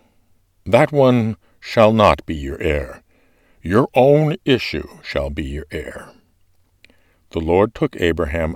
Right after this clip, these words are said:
outside and said, "Look up at the sky and count the stars, if you can.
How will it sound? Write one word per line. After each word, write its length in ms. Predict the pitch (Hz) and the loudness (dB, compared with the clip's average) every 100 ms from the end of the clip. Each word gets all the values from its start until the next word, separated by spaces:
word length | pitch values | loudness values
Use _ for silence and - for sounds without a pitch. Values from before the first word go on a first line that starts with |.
| - | -6
outside 560 | 85 95 - 78 73 71 | -4 -4 -4 -4 -4 -6
and 180 | 76 71 | -10 -12
said, 380 | - 69 69 - _ _ _ _ _ _ _ _ - _ _ _ - | -12 -12 -14 -20 _ _ _ _ _ _ _ _ -20 _ _ _ -2
"Look 360 | 110 - - _ _ _ _ _ 92 | 0 0 -12 _ _ _ _ _ -4
up 140 | - | 0
at 120 | 135 | 0
the 80 | 139 | 0
sky 580 | - - 73 71 - - _ _ _ _ - | -2 0 0 -2 -14 -20 _ _ _ _ -2
and 180 | 95 | -2
count 360 | - 120 147 - | 0 2 2 0
the 80 | 151 | -6
stars, 680 | - 151 98 69 - - - _ _ _ | 0 4 4 0 -10 -20 -20 _ _ _
if 120 | 78 - | -14 -12
you 140 | 73 | -10
can. 460 | - 98 80 69 | -4 -2 -4 -8